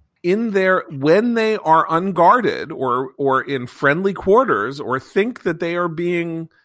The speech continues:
you know, or, or, or think they're, they're in a position to say good things that will help them, they express condescension and contempt for the very people whose, their policies are having direct impact on.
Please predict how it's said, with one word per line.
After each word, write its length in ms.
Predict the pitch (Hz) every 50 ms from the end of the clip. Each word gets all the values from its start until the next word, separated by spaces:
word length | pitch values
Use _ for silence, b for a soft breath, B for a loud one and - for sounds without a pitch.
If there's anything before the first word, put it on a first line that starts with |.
| _ _ _ _ _ _ _ _ -
you 100 | 170 180
know, 160 | 175 139 135
or, 260 | 131 143 156 147 143 123
or, 280 | 139 151 147 147 147
or 180 | - 143 143 139
think 260 | - - 190 202 190
they're, 240 | - 185 180 165 151 139 - 151
they're 540 | 151 147 156 135 139 147 147 151 147 151
in 60 | 151 147
a 40 |
position 500 | - - 156 135 151 160 156 - 160 147 135
to 120 | - 139
say 340 | - - - 156 147 151 151
good 320 | 143 135 147 151 151 139
things 360 | - - 180 160 160 160 147 151
that 80 | 143
will 160 | 123 123 127
help 320 | 131 165 196 247 - - -
them, 420 | 143 104 90 90 104 127 170 185 _ _ _ _ _ _ _ _ _ _ _ _ _ _ _ _ _ _ _ _ _ _ _ _ _ -
they 360 | 143 127 151 147 143 143 147
express 720 | 139 - 127 120 - - - - - 147 131 127 - - -
condescension 1200 | _ - - - 180 170 185 208 226 220 208 - - - 165 147 160 170 - - 165 147 143 -
and 220 | - 117 120 -
contempt 720 | - 139 120 117 - - - 165 156 143 110 107 - - -
for 200 | - - 120 117
the 100 | 113 110
very 300 | 123 131 151 180 180 170
people 500 | - - 143 131 - 127 117 113 113 b b b b b b b b b _ _ _ _ _ _ _ _ _ _ _ - -
whose, 460 | - 214 220 214 208 208 202 180 - _ -
their 240 | 151 147 170 170 175
policies 720 | 170 - - 214 214 226 226 220 214 - - 190 180 160 143
are 100 | 143 160
having 400 | 170 165 160 165 147 143 147 135
direct 560 | 151 139 131 131 151 190 214 226 - - -
impact 600 | - 180 190 185 170 160 - 76 - - _ -
on. 160 | - - -